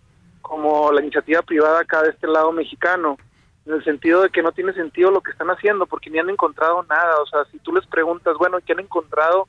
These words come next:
a raíz de esta segunda inspección que tiene el estado de Texas? Pues nada, porque no han encontrado ni migrantes, ni, o cosas ilícitas y demás cosas, ¿no?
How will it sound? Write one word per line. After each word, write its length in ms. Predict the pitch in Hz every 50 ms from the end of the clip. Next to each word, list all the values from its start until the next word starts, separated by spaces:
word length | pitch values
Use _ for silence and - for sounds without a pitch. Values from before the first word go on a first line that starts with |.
| _ _ _ - - _ _ -
a 60 | 151 147
raíz 380 | 143 147 147 156 160 180 175
de 80 | 160 190
esta 220 | 180 - - 208 -
segunda 360 | 190 175 156 156 170 180 196
inspección 560 | 202 190 - - 175 - - - 160 170 175
que 140 | - - 180
tiene 240 | - - 175 175 190
el 100 | 196 180
estado 420 | - - - 143 147 156 170 175
de 100 | 160 147
Texas? 420 | - - 196 196 185 - 151 139 - _ _ _ _ _ _ _ _
Pues 160 | - 160 151 151
nada, 340 | 156 165 175 180 185 196 196
porque 220 | - 165 - -
no 80 | 156 160
han 100 | 170 180
encontrado 480 | 185 - 180 156 139 - 156 165 175
ni 160 | 185 185 170 147
migrantes, 840 | 135 131 131 127 143 151 160 175 185 185 - - 170 165 160 147 - _ _ _ _ _ _ _ _ _ _ _ _ _ _ _ _ _ -
ni, 360 | 143 143 143 139 139 143 139 131 - _
o 240 | - 160 147 131 -
cosas 340 | - 156 160 - 190 170 -
ilícitas 540 | 160 156 160 165 - - - - 175 - 175
y 60 | 160
demás 300 | 147 151 147 151 156 -
cosas, 380 | 180 220 247 - - 170 147 147
¿no? 160 | 170 202 226